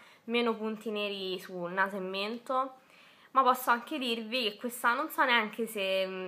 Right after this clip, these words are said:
definirlo un pro o un contro, insomma. Sono stata male una settimana, in quella settimana, insomma, se non mi trucco la sera non sto a, a passarmi questo,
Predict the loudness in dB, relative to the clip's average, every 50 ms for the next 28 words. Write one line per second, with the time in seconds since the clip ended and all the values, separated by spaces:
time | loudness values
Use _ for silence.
0 | -8 -6 -6 -4 -2 0 0 0 0 0 0 -2 -2 -4 -4 0 0 0 0 0
1 | -4 -8 -8 -6 -6 -6 -6 -6 -10 -12 -14 -14 -12 -12 -10 -8 -6 -6 -6 0
2 | 2 4 4 2 0 -8 -20 -20 -20 -20 -20 _ _ _ _ _ _ _ _ _
3 | -8 -2 0 0 0 2 4 6 6 6 8 8 8 8 8 6 4 0 -2 -2
4 | -2 -6 -8 -8 -8 -4 4 6 6 6 8 8 8 6 6 4 0 -4 -2 -2
5 | -2 -2 -2 -2 -6 -6 0 4 6 6 6 4 2 -2 -4 -4 -2 0 0 0
6 | 0 0 -2 -2 -2 -2 -2 -2 -4 -4 -6 -8 -6 -8 -8 -4 -2 2 4 4
7 | 4 2 0 -4 -6 -4 0 2 4 6 8 8 8 8 8 6 4 2 -4 -10
8 | -10 -10 -10 -8 -6 -4 -4 -4 -4 -6 -4 -4 -4 -4 -4 -8 -8 -4 -2 -2
9 | -2 -4 -8